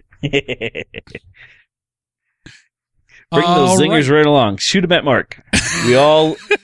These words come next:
Speaker 2: <laughs>
Speaker 1: he's got the biggest bullseye.
Speaker 2: That's Chris at elementopie dot com.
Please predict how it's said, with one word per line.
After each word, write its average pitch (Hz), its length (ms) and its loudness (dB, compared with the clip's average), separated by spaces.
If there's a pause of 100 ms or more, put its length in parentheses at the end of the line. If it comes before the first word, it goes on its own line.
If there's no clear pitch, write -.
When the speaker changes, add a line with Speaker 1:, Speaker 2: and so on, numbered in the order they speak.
(280)
Speaker 2:
<laughs> - 600 -18
Speaker 1:
he's 147 180 0
got 151 180 0
the 127 100 -2
biggest 123 320 0
bullseye. 107 500 -2 (500)
Speaker 2:
That's 156 400 -2
Chris - 720 -6
at 131 180 -2
elementopie 170 760 -2
dot 135 220 -10
com. 107 360 -10